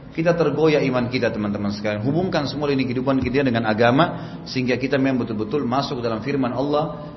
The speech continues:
"Ya ayyuhalladzina amanu dkhulu fis silmi kaffah, wa la tattabi'u khutuwatis syaitan." Al-ayah, "Hai orang beriman,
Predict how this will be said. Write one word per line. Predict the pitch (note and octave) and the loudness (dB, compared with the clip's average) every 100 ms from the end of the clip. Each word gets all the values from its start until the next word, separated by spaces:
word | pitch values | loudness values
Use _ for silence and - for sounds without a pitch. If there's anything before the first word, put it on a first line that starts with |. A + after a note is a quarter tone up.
| - | -4
"Ya | G#2+ | 0
ayyuhalladzina | B2 A#2+ A2 C#3 C3+ A#2 C#3 | 2 2 0 0 0 0 0
amanu | D3 C#3 A#2+ | 0 -2 -2
dkhulu | - D3 B2 - | -4 -2 -2 -4
fis | G#2+ - | -8 -8
silmi | - C#3 A#2+ G#2+ G2+ | -2 0 0 -2 -4
kaffah, | A#2+ C3 D3 C#3+ F3+ G3 F#3+ - - - - - - - - - - - - | 0 2 2 0 0 -2 -2 -10 -14 -16 -18 -18 -18 -18 -18 -18 -18 -20 0
wa | D#3+ | 4
la | E3 D3 | 4 4
tattabi'u | - E3 D3+ C3+ | 2 2 2 2
khutuwatis | B2+ C3+ B2+ B2+ A#2 | 0 4 4 2 0
syaitan." | A#2+ G#2+ C3 G#2+ - - - - - - - - - | 2 4 4 2 0 -10 -14 -16 -18 -20 -20 -20 -6
Al-ayah, | - C3 B2+ G#2 | 0 6 6 6
"Hai | A#2+ C#3+ | 4 4
orang | C3+ | 4
beriman, | A#2 A2+ C3+ D#3+ F3+ - - | 4 4 4 4 2 -6 -10